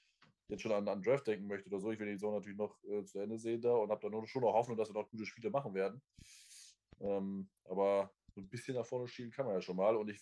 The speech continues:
wie gesagt, ich gönne es einfach den Seahawks nicht, dass sie Erfolg haben. Ich gönne es Jamal Adams nicht und ich freue mich über jeden, jede Niederlage, die sie haben. Von daher, äh, ist das schon mal ganz, äh,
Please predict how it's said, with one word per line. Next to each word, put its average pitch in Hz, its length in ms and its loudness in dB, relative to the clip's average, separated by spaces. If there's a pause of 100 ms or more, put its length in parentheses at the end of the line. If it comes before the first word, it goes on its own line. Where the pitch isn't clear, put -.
(200)
wie 104 140 -8
gesagt, 110 180 2
ich - 100 -6 (240)
gönne 143 220 4
es 127 100 0
einfach 104 240 2
den 104 140 -4
Seahawks 104 340 -2
nicht, 107 140 -8
dass 107 120 2
sie 107 80 -4
Erfolg 104 380 2
haben. 110 300 6
Ich 107 100 -18
gönne 110 200 -6
es 98 140 -6
Jamal 104 300 2
Adams 123 240 0
nicht 123 100 -6
und 107 100 -2
ich 101 100 -6
freue 104 160 2
mich 113 120 -4
über 101 140 0
jeden, 117 440 -4
jede 117 200 2
Niederlage, 113 480 4
die 104 60 -10
sie 98 160 -8
haben. 117 340 2 (800)
Von 98 120 -2
daher, 104 400 4
äh, 101 320 0 (460)
ist - 120 -20
das 95 100 -10
schon 107 140 -8
mal 101 100 -2
ganz, 98 340 0
äh, 95 380 -2